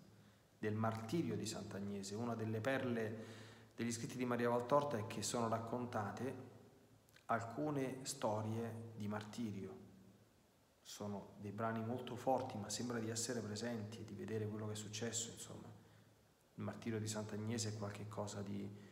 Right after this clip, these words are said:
impressionante nella sua crudezza e violenza, ma anche di straordinariamente edificante.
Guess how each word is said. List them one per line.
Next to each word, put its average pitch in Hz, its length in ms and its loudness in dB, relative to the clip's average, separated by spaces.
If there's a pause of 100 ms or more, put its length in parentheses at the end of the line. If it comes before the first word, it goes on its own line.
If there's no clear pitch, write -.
(400)
impressionante 107 1400 0
nella 95 180 -8
sua 95 640 -4
crudezza 104 640 0
e 98 60 -4
violenza, 104 840 -2 (1000)
ma 98 180 -2
anche 95 420 -4
di 95 320 -8
straordinariamente 117 1300 4
edificante. 98 680 -4